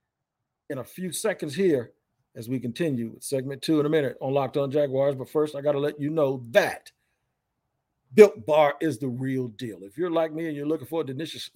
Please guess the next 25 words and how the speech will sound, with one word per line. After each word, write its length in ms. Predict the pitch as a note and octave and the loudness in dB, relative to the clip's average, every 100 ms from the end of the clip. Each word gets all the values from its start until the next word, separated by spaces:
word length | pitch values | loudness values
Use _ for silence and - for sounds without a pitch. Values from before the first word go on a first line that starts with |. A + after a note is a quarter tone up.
| G#2+ | -12
delicious 480 | G#2+ F3 F3 A#2+ - | -4 -4 -4 -8 -6
snack, 420 | E3+ F3 E3 - _ _ _ _ _ - | -4 -4 -4 -10 _ _ _ _ _ 0
but 160 | D3+ A2+ | 2 8
don't 260 | F3 D3 | 6 6
want 180 | D#3+ D#3+ | 2 2
all 220 | D#3+ F3 | -2 -2
the 100 | D3 | -4
sugar 320 | - F#3+ F3 C3 | -2 -2 -2 -4
and 120 | B2+ | -8
calories, 520 | - F3 E3+ E3+ D#3 - _ _ | -4 -2 0 -2 -4 -10 _ _
then 160 | B2+ B2+ | -4 -4
you 120 | C#3 | -4
need 300 | C#3 C3+ D3 | -4 -4 -6
the 80 | F#3+ | -8
best 280 | C3+ B2+ - | -6 -6 -4
tasting 300 | C3 C3 - | -4 -4 -4
protein 440 | B2 B2 A#2+ A#2+ | -2 -2 -4 -4
bar 280 | A2+ A2+ - | -4 -4 -6
ever. 280 | G#2 - - _ _ - | -10 -12 -18 _ _ -12
That's 160 | A2+ B2 | -8 0
Built. 360 | B2+ - - _ _ _ _ | 6 6 6 _ _ _ _
You 120 | - C#3 | -8 0
gotta 260 | C#3+ D#3 | 2 2
try 260 | - D3+ - | 0 0 0
it. 160 | - | -4